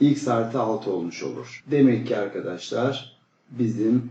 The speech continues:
fonksiyonun tepe noktalarının geometrik yerinin denklemi eksi x kare artı x artı altıymış. F x eşit x küp fonksiyonuna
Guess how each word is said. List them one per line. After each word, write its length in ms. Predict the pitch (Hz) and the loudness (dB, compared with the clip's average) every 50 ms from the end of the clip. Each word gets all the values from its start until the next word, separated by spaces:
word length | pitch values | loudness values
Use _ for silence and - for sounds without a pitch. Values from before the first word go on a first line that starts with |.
| - - | -12 -8
fonksiyonun 880 | - 127 117 117 113 117 117 113 110 107 104 104 113 127 135 127 - - | -4 0 2 2 2 2 0 0 0 0 0 4 4 6 6 4 4 2
tepe 340 | 123 123 120 123 131 120 117 | 2 2 4 6 6 6 6
noktalarının 840 | 113 110 104 - - 104 101 101 104 101 101 98 101 98 95 98 90 | 6 4 2 -2 -4 -4 -2 -2 0 0 0 -2 -2 -4 -6 -4 -2
geometrik 720 | 95 113 117 117 117 113 107 104 101 101 - 92 - - 120 | 2 2 4 4 4 4 2 2 0 -2 -4 -8 -6 0 2
yerinin 460 | 117 113 110 101 101 98 95 92 92 | 2 4 4 2 0 0 -2 -2 -2
denklemi 680 | 110 110 110 110 110 110 104 101 104 113 127 143 139 - - - _ _ - - | 0 2 2 2 0 0 0 2 2 4 2 2 0 -2 -8 -16 _ _ -2 0
eksi 360 | 120 113 117 - - 117 110 | 0 0 0 -2 0 0 0
x 200 | 104 - - - | 0 -2 -6 -8
kare 240 | 113 101 - - 104 | -6 -6 -4 -4 -2
artı 380 | 104 110 113 110 - 120 123 | -2 -2 -2 -2 0 0 2
x 240 | 131 135 - - - - | 2 0 0 -4 -8 -8
artı 300 | 117 107 95 - - 98 | -8 -8 -8 -8 -8 -8
altıymış. 680 | 82 80 - - 67 67 62 - - - - - - - _ _ _ _ _ - _ _ _ _ _ _ _ _ - | -6 -6 -8 -8 -10 -10 -10 -12 -12 -14 -14 -14 -16 -20 _ _ _ _ _ -20 _ _ _ _ _ _ _ _ 4
F 260 | 156 151 - 185 196 | 4 4 4 2 -4
x 180 | - - - | -4 -2 0
eşit 400 | 165 143 131 - - - - - | 0 0 0 0 -2 -2 -2 0
x 300 | 165 165 160 - - - | 0 0 0 -2 -6 -4
küp 240 | - 147 147 - - | -2 -2 -2 -2 -4
fonksiyonuna 1040 | - - 147 139 135 131 - - 135 131 123 123 123 120 113 107 117 - - - | -6 0 4 6 6 6 4 2 2 4 6 6 6 6 6 4 0 -2 -6 -12